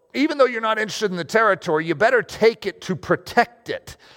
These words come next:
Even if you, mutton's not on your menu for tonight, you weren't interested in eating sheep, you need to protect that sheep territory. And so as a result, you're going to see America back off at the very moment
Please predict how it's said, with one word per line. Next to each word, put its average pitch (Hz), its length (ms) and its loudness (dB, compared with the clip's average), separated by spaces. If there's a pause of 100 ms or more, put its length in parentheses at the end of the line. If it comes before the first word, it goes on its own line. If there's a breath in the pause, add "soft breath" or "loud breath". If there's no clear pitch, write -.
(100)
Even 233 240 0
if 165 180 -2
you, 190 300 -10
mutton's 170 480 0
not 185 160 2
on 175 160 0
your 208 120 2
menu 147 360 -2
for 135 160 -6
tonight, 127 340 -2
you 185 80 -4
weren't 208 180 2
interested 151 300 -6
in 131 80 -6
eating 127 200 -8
sheep, 127 380 -6 (360 loud breath)
you 202 160 -2
need 226 100 -4
to 160 60 -4
protect 156 600 -2 (160)
that 131 200 2
sheep - 280 -10
territory. 110 580 -2 (720 soft breath)
And 160 180 -2
so 185 180 0
as 160 280 0
a 160 40 -8
result, 151 560 -2
you're 170 120 -2
going 180 240 -2
to 156 60 -4
see 165 460 -6 (240)
America 165 800 0
back 143 400 -4 (100)
off 165 520 -2
at 151 160 -2
the 147 80 -2
very 165 340 0
moment 160 580 -2